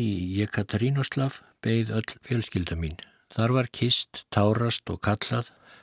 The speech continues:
Þegar við komum heim var ég fyrstu feimin við bræður mína, en það hvarf brátt og við töluðum hver í kapp við annan um allt og ekkert. Mamma hafði ekki augun af mér. "En hvað þú lítur vel út, vitja. Þú ert bókstaflega orðinn karlmaður,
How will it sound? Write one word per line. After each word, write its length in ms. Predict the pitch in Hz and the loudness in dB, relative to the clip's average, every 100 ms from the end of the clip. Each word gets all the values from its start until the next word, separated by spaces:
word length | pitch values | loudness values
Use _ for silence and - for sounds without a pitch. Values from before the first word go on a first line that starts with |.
| _ - | _ -2
Þegar 180 | 113 110 | 2 2
við 120 | 104 | 2
komum 240 | 120 110 101 | 2 2 4
heim 320 | 104 131 156 117 | 4 4 4 2
var 160 | 101 | 2
ég 240 | 101 92 - | 2 2 0
fyrstu 320 | 104 - 95 | -2 -4 0
feimin 560 | 101 107 127 127 123 113 | 4 4 4 2 0 0
við 160 | 104 98 _ | 0 -2 _
bræður 400 | - 101 120 131 | 0 2 4 4
mína, 240 | 135 135 131 _ _ - - - | 2 2 -2 _ _ -20 -20 -8
en 160 | - 101 | -2 2
það 160 | 127 135 | 2 2
hvarf 260 | 127 139 131 107 | 2 2 2 2
brátt 400 | 135 - - 107 | 2 0 -4 0
og 80 | |
við 160 | 95 - | 0 2
töluðum 560 | 110 110 117 113 113 - | 4 4 4 2 -2 2
hver 240 | 113 120 | 2 2
í 80 | 117 | 0
kapp 320 | - 120 - | 0 0 2
við 80 | 101 | 2
annan 260 | 113 123 127 - - | 4 2 0 -2 -2
um 160 | 95 | 0
allt 400 | 104 - - 120 | 0 -2 -2 0
og 80 | 117 | 0
ekkert. 560 | - - - - - _ _ _ _ _ - - - - _ _ - | -2 -6 -10 -10 -18 _ _ _ _ _ -20 -20 -20 -20 _ _ 0
Mamma 380 | 101 110 101 98 | 2 2 2 2
hafði 180 | 95 | 0
ekki 160 | 87 95 | 0 2
augun 320 | 113 120 101 | 2 2 2
af 160 | 123 107 | 2 0
mér. 160 | 85 - - _ _ 123 | -4 -10 -20 _ _ -4
"En 80 | 131 | 0
hvað 140 | 160 | 0
þú 40 | 117 | 2
lítur 260 | 113 113 110 | 2 2 2
vel 220 | 131 131 | 4 4
út, 240 | 175 - | 2 2
vitja. 380 | 107 - - 104 - _ - | 0 0 -6 -12 -14 _ 0
Þú 100 | 131 | 0
ert 140 | - | 2
bókstaflega 560 | 110 107 - 98 95 92 | 2 2 0 2 4 2
orðinn 320 | 95 98 110 | 2 0 -2
karlmaður, 680 | - 165 - 175 143 92 | 0 -2 0 0 2 0